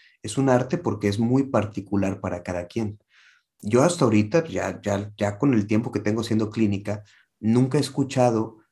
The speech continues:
que dos personas amen de la misma manera. Cada quien ama bajo una singularidad de cosas que lo hace bien particular. Por eso que tú puedas amar a una persona y que esa persona te ame,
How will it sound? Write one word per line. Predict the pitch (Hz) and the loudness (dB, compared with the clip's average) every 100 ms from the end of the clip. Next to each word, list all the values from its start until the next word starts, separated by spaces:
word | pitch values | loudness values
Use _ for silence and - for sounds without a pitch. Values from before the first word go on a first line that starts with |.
| _ _ | _ _
que | 113 | 0
dos | 107 107 | 4 2
personas | - 123 - 117 107 101 - - | 0 -4 0 0 2 0 -6 -4
amen | 120 117 107 104 104 - - | -2 0 -2 -4 -8 -16 -6
de | 110 | -2
la | 104 | 0
misma | 107 104 117 | 0 -2 -2
manera. | 104 98 120 131 104 _ _ _ _ _ _ _ _ _ _ | -2 -2 -4 -6 -10 _ _ _ _ _ _ _ _ _ _
Cada | 110 120 123 | 0 0 2
quien | 131 123 | 4 6
ama | 120 120 117 131 - _ _ _ _ | 6 4 0 -2 -10 _ _ _ _
bajo | 107 107 107 | -2 0 2
una | 104 113 123 | 4 4 2
singularidad | - 110 104 104 101 101 101 | 0 2 2 2 2 0 -2
de | 127 | -2
cosas | 127 110 110 - - _ _ _ _ | 0 0 0 -6 -10 _ _ _ _
que | 107 | -2
lo | 101 | 0
hace | 101 - 127 127 | 0 0 0 -2
bien | 104 110 123 | -2 0 0
particular. | 139 - 107 104 165 190 _ _ _ _ _ _ _ _ | -2 -4 -4 -2 -2 -6 _ _ _ _ _ _ _ _
Por | 117 | 0
eso | 110 127 | 2 2
que | 120 | 0
tú | 123 | 2
puedas | 139 135 | 4 4
amar | 131 113 127 | 4 4 4
a | |
una | 127 | 4
persona | 120 107 123 120 104 101 - _ - | 0 0 2 2 0 -4 -10 _ -12
y | 107 | -4
que | 113 | -2
esa | 139 | 0
persona | - 104 113 110 | 0 0 0 0
te | 117 | 0
ame, | 117 104 104 | 2 0 -2